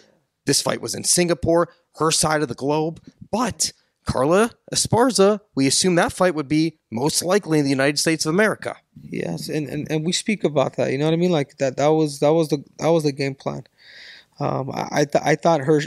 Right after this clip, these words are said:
Speaker 2: her, her strike and everything that she had too w-, was enough for her to, uh, uh,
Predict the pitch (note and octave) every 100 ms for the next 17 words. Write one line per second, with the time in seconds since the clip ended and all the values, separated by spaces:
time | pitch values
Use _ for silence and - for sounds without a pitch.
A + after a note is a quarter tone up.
0 | - C#3 - D3+ - - C#3+ D3 D3+ D3+
1 | D3 C3+ - C3 C3+ - - F3+ D3 -
2 | C3 C3+ B2 C3 B2+ C3 C#3 - C#3+ C3
3 | D3 C3+ - C#3+ C#3 C3+ A#2+ C3 _ _
4 | _ - - _ _ - C3 C3 - B2+